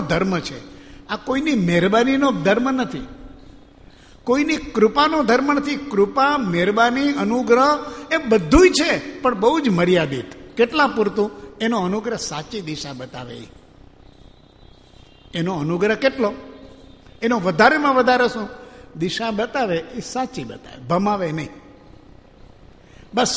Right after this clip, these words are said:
એથી વધારે પગલું એનો ચાલે. એનું ચાલેલું પગલું એનું અને આપણું ચાલેલું આપણું. આ મર્યાદા જો ન સમજીએ, તો બધા મોટા મોટા શબ્દોની અંદર પણ આપણે પાછા યાત્રાના માર્ગમાં મૂંઝાઈ જઈએ.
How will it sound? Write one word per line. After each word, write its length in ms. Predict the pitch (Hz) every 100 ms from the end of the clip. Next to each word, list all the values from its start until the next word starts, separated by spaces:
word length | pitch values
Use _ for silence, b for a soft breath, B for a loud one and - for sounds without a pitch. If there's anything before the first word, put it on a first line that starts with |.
| - -
એથી 300 | 214 254 294
વધારે 400 | 330 285 254 269 277 - - -
પગલું 360 | 196 202 269
એનો 200 | 254 233 208
ચાલે. 300 | 196 - - - - - - - - B B B B B -
એનું 280 | 220 269 311
ચાલેલું 420 | 294 247 254 262 254
પગલું 340 | 240 247 247
એનું 280 | 240 269 202 -
અને 160 | 208
આપણું 360 | 170 185 240 233
ચાલેલું 480 | 208 196 202 214 269 - - - - - -
આપણું. 340 | - - - - - - - - - - - - - - - - _ _ - - - b b b -
આ 80 | 277 254
મર્યાદા 560 | 190 214 285 339 349
જો 140 | 330 302
ન 100 | 254 269
સમજીએ, 560 | 262 240 180 185 135 - - - B B B B B -
તો 100 | - 240
બધા 300 | 196 220 254
મોટા 340 | 196 214 302
મોટા 300 | 311 302 294
શબ્દોની 600 | 269 240 226 302 302 285
અંદર 220 | 240 240 226
પણ 180 | 240 208
આપણે 300 | 175 202 202
પાછા 360 | 185 180 196
યાત્રાના 540 | 170 156 151 185 180 165
માર્ગમાં 480 | 143 135 143 160
મૂંઝાઈ 380 | 160 165 156 131
જઈએ. 260 | - -